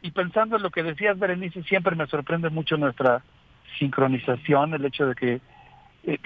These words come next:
sin ponernos de acuerdo, de pronto evocamos temas comunes. En relación a lo que tú mencionabas, la justicia y la soberanía alimentaria en nuestra América,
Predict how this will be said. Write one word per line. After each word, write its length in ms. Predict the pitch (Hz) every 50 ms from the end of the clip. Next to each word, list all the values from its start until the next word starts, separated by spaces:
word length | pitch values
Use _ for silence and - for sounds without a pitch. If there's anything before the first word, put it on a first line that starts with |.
| - -
sin 100 | 165 151
ponernos 360 | 170 175 185 190 185 196 175
de 80 | 165
acuerdo, 340 | 151 - 190 185 175 180 175
de 80 | 160 147
pronto 320 | - 175 170 175 170 -
evocamos 500 | 175 151 151 143 - 165 165 185 180 151 -
temas 340 | - 185 180 180 185 180
comunes. 460 | - - 170 175 190 185 175 208 233 - - - - - - - _ - - -
En 100 | 165 151
relación 460 | 151 160 156 165 160 156 - 220 240
a 60 | 269
lo 100 | 226 185
que 100 | - -
tú 160 | 156 - 196 190
mencionabas, 580 | 190 185 160 - 165 160 165 170 190 202 175
la 120 | 165 156 135
justicia 480 | - 151 131 - - 190 175 - 185
y 40 | 165
la 120 | 147 143
soberanía 420 | 127 - 139 131 131 139 143 151 156
alimentaria 640 | 156 165 151 147 135 127 151 151 151 147 147 143 - _ _ _ _ _ _ _ _ _ _ _ -
en 140 | - 135 127
nuestra 300 | 123 127 123 - - 139
América, 540 | 143 165 180 170 156 143 139 - 170 185 233